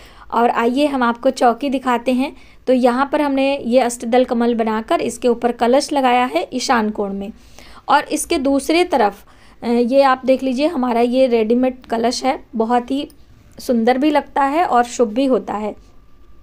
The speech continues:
तो पूजा में कलश ज़रूर बनाएं। आप श्री, अ, कलश बनाइएगा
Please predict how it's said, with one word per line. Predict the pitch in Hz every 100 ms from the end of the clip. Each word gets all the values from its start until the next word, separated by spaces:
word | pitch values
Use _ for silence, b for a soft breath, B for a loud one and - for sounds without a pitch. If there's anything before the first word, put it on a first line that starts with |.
| - _ b b b b -
तो |
पूजा | 262 277 269 311
में | 311
कलश | 311 262 269 277
ज़रूर | 247 254
बनाएं। | 262 269 277
आप | - 240 262
श्री, | - 320 339
अ, | 359 - - - 220 240 240 240
कलश | 254 277 269
बनाइएगा | 240 226 226 277 277 349